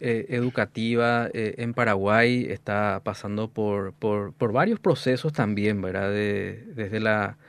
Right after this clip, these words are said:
reforma educativa, la transformación educativa que se había hablado en su momento. Eh, Fe y Alegría, eh, mirando, eh, el trabajo que viene llevando adelante con los sectores vulnerables, con niños, eh, jóvenes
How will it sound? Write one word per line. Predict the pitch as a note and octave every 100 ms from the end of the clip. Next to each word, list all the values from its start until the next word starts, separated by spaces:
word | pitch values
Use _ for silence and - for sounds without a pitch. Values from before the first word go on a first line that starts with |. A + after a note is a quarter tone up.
| - - -
reforma | A2 G#2 - G#2+ A2+
educativa, | A2+ A#2 G2 - B2 B2+ A#2+ A2+ G#2+ G#2 G#2 G2+
la | G2+
transformación | G#2+ G2+ G#2+ G2 - G#2+
educativa | G#2 G#2 G2 - G#2+ G#2+
que | G2+
se | G2+
había | F#2 G2 G2
hablado | F#2 F#2 F#2+
en | G2+
su | - G#2
momento. | F#2+ F#2 A2 A#2 A2 G#2 A2+ - - - - -
Eh, | A#2+ F#2+ -
Fe | - C#3
y |
Alegría, | D3+ D#3 C3 B2 D3 E3+ E3+ F3 F3 - -
eh, | B2+ G#2 F#2+
mirando, | F#2 A2+ G#2+ G#2+ B2+ C3+ C#3 A#2+ A2
eh, | - A2 F#2
el | G#2+
trabajo | - G2+ G2 G2+ A#2+
que | A#2+
viene | G#2 A2 A2+ A2+
llevando | A2 G2+ G2+ A2 A2+
adelante | A2 G2 G2+ G#2+ G#2+ A#2 A2 G#2
con | G2+ G2
los | G2+
sectores | G2 - G2+ G#2
vulnerables, | G#2+ A2 G#2+ F#2+ F#2+ G2+ G#2 G2+ G2+ G2+ G2 G2 - - -
con | G#2+ G2
niños, | G#2+ B2 B2 A#2 A2+ A2+ G#2+ G#2+
eh, | A2+ G#2
jóvenes | G2 - A2 A2+ G2+ G2